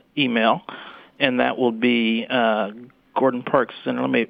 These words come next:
see if I can find that before I get to the correct one. Um, that'd be Gordon Parks, uh,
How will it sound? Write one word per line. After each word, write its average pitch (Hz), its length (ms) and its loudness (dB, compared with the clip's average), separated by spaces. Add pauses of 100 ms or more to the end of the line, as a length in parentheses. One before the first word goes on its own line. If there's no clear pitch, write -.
(280)
see - 80 0
if - 120 0
I 123 80 2
can 117 220 -6
find 127 320 0
that 107 120 -2
before - 180 -2
I - 20 -4
get 123 180 -4
to - 80 -20
the 226 160 -10
correct - 400 0
one. 123 340 0 (540)
Um, 110 380 2
that'd 113 120 2
be 113 120 -2
Gordon 123 340 0
Parks, 123 380 0 (340)
uh, 110 380 -2